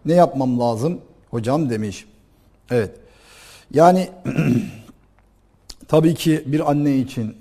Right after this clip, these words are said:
evladının, evlatlarının bu hale düşmesi en acı durumlardan biri. Yani kumar masasından kalkmaması, artık onun bir hastalık olarak,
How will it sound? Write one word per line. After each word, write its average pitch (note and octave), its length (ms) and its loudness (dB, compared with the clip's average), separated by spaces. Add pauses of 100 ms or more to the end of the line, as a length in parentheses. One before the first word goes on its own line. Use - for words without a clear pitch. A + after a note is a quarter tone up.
(120)
evladının, C3+ 720 -2
evlatlarının B2+ 760 -2
bu B2+ 120 -4
hale C3 260 -2
düşmesi A2 420 -8
en C3 440 -2
acı A#2+ 500 -4
durumlardan A#2 600 -2
biri. C#3+ 260 -2 (1120)
Yani A2+ 260 0
kumar D3 300 2
masasından B2 640 -2
kalkmaması, G#2 760 -6 (200)
artık A#2+ 380 -4
onun B2+ 260 0
bir B2+ 80 -2
hastalık C3 580 -2
olarak, B2 540 -4